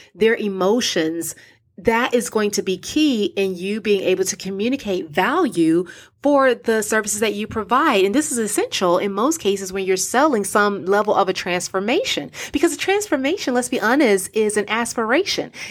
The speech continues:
If I'm looking to lose weight, I have in my mind this goal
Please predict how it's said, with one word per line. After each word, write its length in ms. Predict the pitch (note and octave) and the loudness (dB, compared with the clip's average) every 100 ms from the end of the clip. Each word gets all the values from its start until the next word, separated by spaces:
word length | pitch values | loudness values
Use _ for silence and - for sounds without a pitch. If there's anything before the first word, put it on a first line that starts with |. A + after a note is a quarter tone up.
| - | 0
If 120 | B3+ | 0
I'm 120 | F#4+ | 0
looking 320 | E4 B3+ A3+ F#3 | 0 -2 -2 -8
to 120 | F3+ | -2
lose 300 | E3+ E3 - | 2 2 0
weight, 260 | D#3+ D3+ _ _ _ - - - - | -4 -4 _ _ _ -20 -20 -6 0
I 140 | B3+ | 2
have 600 | D4+ C4+ A#3+ A3+ A3 F#3+ _ _ | 4 4 4 2 0 -6 _ _
in 160 | A#3 A3+ | 0 2
my 220 | A#3 A#3+ | 0 0
mind 640 | G#3+ G3 G3 E3+ E3 E3 | 2 4 4 4 0 -2
this 240 | D#3+ F#3+ - | 0 -2 -2
goal 600 | - F#3 F#3+ E3+ D#3 D#3 | 0 4 4 4 0 -6